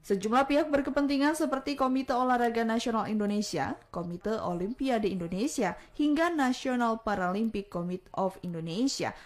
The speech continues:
akan terlibat dalam penyusunan desain besar olahraga nasional yang akan membangun ekosistem pembinaan prestasi olahraga nasional secara masif.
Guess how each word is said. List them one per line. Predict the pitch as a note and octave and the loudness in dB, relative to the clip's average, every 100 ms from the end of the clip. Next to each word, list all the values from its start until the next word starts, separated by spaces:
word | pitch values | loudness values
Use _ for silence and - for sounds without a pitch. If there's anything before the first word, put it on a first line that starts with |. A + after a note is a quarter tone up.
| - | -6
akan | D#3+ E3 D3+ | -4 -4 -2
terlibat | E3+ G#3 A#3 C4+ | -2 0 0 0
dalam | C4+ C4+ | 2 2
penyusunan | C4 A#3+ A#3+ A3+ G#3+ G3 | 2 0 0 0 0 0
desain | G3 F3+ F3 | -2 -4 -4
besar | G#3+ D4 C#4+ | 0 0 2
olahraga | B3+ B3 A#3+ G3+ F#3 | 2 2 2 0 -2
nasional | E3+ E3+ E3 D#3+ A3 E4+ | -2 -4 -4 -2 -4 -4
yang | F#3 - | -6 -6
akan | F3+ F3+ | -6 -4
membangun | F3 E3+ F3 F3+ A3 - | -4 -2 0 0 -2 -6
ekosistem | - E3+ - C4+ - E4+ E4+ | -8 -8 -6 -8 -4 -4 0
pembinaan | C#4 B3 A#3 G#3 G3+ | 2 2 2 0 -2
prestasi | F#3 F#3+ - C#4+ - | -4 -4 -2 -2 -2
olahraga | C#4 C4 A#3+ A3+ G3+ | -2 -2 0 0 0
nasional | F3+ F#3 A3 F#3+ E3+ F#3 | -2 -4 -4 -2 -4 -6
secara | - D#4+ - A#3 F3 | -4 -6 -2 -4 -2
masif. | E3+ F3 - F3 - | -4 -4 -2 -4 -6